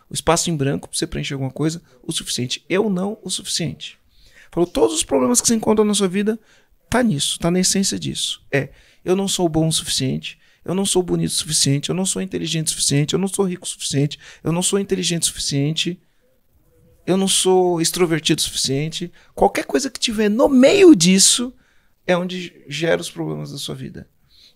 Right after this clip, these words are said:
E é muito louco que quando você tem um problema, você fala, qual que é o eu, o sufici-, eu não, o suficiente, depois o que, que tem no meio que tá me impedindo de chegar onde eu tenho que chegar.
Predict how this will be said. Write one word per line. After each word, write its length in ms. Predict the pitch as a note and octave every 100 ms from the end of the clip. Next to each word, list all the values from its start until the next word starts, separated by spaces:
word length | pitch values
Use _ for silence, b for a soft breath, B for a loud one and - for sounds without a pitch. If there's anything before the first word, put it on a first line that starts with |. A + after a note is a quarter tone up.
| -
E 80 | D3
é 40 |
muito 260 | D#3+ G3 F3+
louco 280 | D#3+ D#3
que 80 | -
quando 260 | - D#3 D#3
você 80 | D#3+
tem 120 | E3+
um 40 |
problema, 180 | F3 D#3+
você 100 | E3
fala, 220 | - -
qual 200 | - F3+
que 180 | F#3 G3
é 60 | D#3
o 220 | D3 C#3 -
eu, 360 | D#3 G#3 B3 _ _ _ _
o 80 | E3+
sufici-, 440 | - D#3+ - - -
eu 180 | F3+ F3+
não, 380 | D#3 G#3 C4+ - _
o 100 | F3+
suficiente, 560 | - - - E3+ E3 D#3+
depois 340 | D#3+ F#3+ G3+
o 40 | G3+
que, 100 | -
que 100 | -
tem 120 | A3+
no 120 | A3+
meio 440 | G3 E3 G3 B3 B B B -
que 80 |
tá 120 | - G3
me 100 | G3+
impedindo 300 | G3 F3 F#3+
de 60 |
chegar 220 | - F3
onde 100 | E3+
eu 40 | E3+
tenho 140 | D#3+
que 60 | -
chegar. 300 | - -